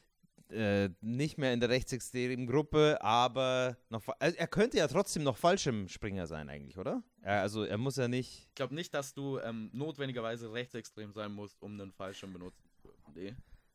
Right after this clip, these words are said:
Speaker 1: Das stimmt. Aber bei der Bundeswehr ist es zumindest keine hinderliche Voraussetzung, äh,
Speaker 2: Ja,
Speaker 1: wenn man,
Speaker 2: ja.
Speaker 1: äh, öffentlichen Quellen glauben darf. Ähm, yes,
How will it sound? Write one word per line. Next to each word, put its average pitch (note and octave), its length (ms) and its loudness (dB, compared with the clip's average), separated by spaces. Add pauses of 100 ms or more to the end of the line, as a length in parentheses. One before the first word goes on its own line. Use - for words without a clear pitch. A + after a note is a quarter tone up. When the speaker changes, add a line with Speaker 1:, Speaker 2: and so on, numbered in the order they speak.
(600)
Speaker 1:
Das - 200 -16
stimmt. - 440 -14
Aber D#3 200 6
bei C#3 140 8
der C3+ 80 6
Bundeswehr C3+ 540 2
ist A2+ 100 -2
es - 340 -10
zumindest D#3 360 -2
keine C3 260 2
hinderliche C3 420 0
Voraussetzung, G#2 960 -4 (800)
äh, F#2 40 -8
Speaker 2:
Ja, F#2 340 -4
Speaker 1:
wenn G2 240 -4
man, F#2 300 -6
Speaker 2:
ja. G2 160 -12 (100)
Speaker 1:
äh, F2+ 240 -8
öffentlichen G2+ 460 -8
Quellen G2+ 380 -6
glauben A#2+ 420 0
darf. A2+ 540 2 (800)
Ähm, B2 720 2 (120)
yes, - 560 4